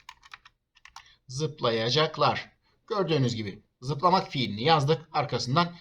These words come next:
yacağım, yacaksın, yacak, yacağız, yacaksınız, yacaklar gibi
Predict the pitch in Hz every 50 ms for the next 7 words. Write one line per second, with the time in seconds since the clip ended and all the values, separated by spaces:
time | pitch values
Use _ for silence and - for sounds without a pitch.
0 | - _ - 120 143 170 165 - 156 131 120 117 107 107 117 131 127 120 120 110
1 | - - 101 101 98 117 123 123 165 185 180 - - 147 127 131 139 139 147 131
2 | 117 110 101 101 113 131 120 123 113 113 - 139 180 202 143 127 127 117 131 139
3 | 131 - 160 165 - 139 127 - 101 101 151 190 - 185